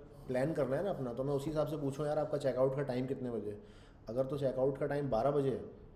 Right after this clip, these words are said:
या दो बजे है, तो मैं क्या करूँगा कि मैं early morning उठ के ज़रा जहाँ पे मैं stay कर रहा हूँ वहाँ ज़रा चक्कर मारूँगा मैं, और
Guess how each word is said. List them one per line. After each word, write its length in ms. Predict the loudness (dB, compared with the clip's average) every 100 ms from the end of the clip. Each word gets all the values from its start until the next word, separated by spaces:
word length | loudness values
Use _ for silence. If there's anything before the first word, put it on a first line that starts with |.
| -20 -20 -18 -18 -20 -20 -20 -20 -20 -18 -12 -2
या 140 | 0
दो 200 | 2 4
बजे 200 | 4 2
है, 160 | 0 -4 -10 -16 -18 -18 -20 -20 -20 -20 -20 -4
तो 80 | 0
मैं 160 | 2 4
क्या 120 | 6
करूँगा 320 | 6 6 4
कि 180 | 2 0 -2 -4
मैं 120 | -2
early 300 | 0 2 2
morning 340 | 4 2 2 0
उठ 140 | 2
के 80 | 0
ज़रा 180 | 4 4 2
जहाँ 220 | 0 0
पे 120 | 0
मैं 140 | 0
stay 220 | 0 0 2
कर 120 | 2
रहा 80 | 2
हूँ 60 |
वहाँ 120 | 2 2
ज़रा 120 | 0
चक्कर 280 | -2 0 2
मारूँगा 360 | 4 4 2
मैं, 100 | 0 -4 -12 -18 -20 -20 -20 -20 -14 0
और 160 | 2